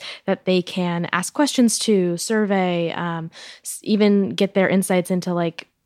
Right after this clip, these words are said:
you know, their commerce businesses and, and products and things like that, that they have, um, you know, in their,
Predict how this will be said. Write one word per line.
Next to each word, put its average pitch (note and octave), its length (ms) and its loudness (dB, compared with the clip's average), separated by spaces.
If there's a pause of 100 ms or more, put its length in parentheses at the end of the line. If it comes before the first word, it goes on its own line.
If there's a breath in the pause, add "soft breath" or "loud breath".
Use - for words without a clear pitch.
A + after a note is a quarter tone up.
you F#3 200 -2
know, E3 120 -2
their F3+ 140 -4
commerce F3+ 420 -2
businesses E3 560 -6
and, D#3+ 140 -10
and E3+ 180 -6
products F3 460 -4
and E3 100 -6
things E3 220 -8
like E3 160 -12
that, D#3+ 220 -8
that E3+ 140 -12
they F3 100 -6
have, D#3+ 340 -6 (160)
um, D#3+ 400 -8 (300 loud breath)
you F#3 80 2
know, E3 140 0
in F3+ 180 0
their, D#3 400 -2